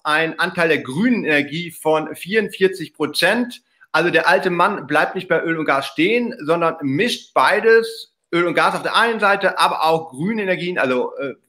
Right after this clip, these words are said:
in Windkraft, äh, Solarenergie. Das ist auch meine Empfehlung, nicht dogmatisch an einer Energiequelle festhalten,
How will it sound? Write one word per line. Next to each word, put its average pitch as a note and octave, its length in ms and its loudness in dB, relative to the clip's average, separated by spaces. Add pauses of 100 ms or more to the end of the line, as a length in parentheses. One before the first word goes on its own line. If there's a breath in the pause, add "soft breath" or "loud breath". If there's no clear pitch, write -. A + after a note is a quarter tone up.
(640 loud breath)
in C#3+ 140 -4
Windkraft, E3 600 2
äh, D3 140 0
Solarenergie. E3+ 960 2 (120 loud breath)
Das D3 120 0
ist E3 80 -2
auch C#3+ 140 0
meine E3+ 360 2
Empfehlung, F3+ 540 0
nicht F#3 240 0
dogmatisch F3 720 2
an D3+ 200 -6 (140)
einer G#3+ 400 4
Energiequelle F#3 720 2 (100)
festhalten, E3 720 0